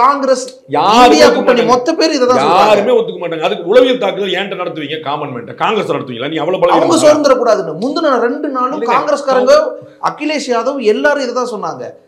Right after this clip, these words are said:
Speaker 1: Booth கவுண்ட்ல கரெக்டா இருங்க, ஓட் கவுண்டிங்
Speaker 2: அண்ணாமலை
Speaker 1: போகும்போது
Speaker 2: அறிக்கை பாருங்க.
Speaker 1: பார்த்துக்கிட்டே இருங்க.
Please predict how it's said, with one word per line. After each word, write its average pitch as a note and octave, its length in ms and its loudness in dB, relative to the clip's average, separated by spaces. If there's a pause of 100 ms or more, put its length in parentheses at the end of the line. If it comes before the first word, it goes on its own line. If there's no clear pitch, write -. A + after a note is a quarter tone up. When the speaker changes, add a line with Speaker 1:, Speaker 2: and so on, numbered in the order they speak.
(540)
Speaker 1:
Booth E3 320 -4
கவுண்ட்ல G3+ 360 -2 (120)
கரெக்டா G3 320 0
இருங்க, F#3+ 200 -2 (160)
ஓட் D3+ 160 0
கவுண்டிங் G#3 160 2
Speaker 2:
அண்ணாமலை G3 260 2
Speaker 1:
போகும்போது G3 240 4
Speaker 2:
அறிக்கை D#3+ 160 0
பாருங்க. E3+ 80 6
Speaker 1:
பார்த்துக்கிட்டே G#3+ 460 2
இருங்க. F#3 200 -4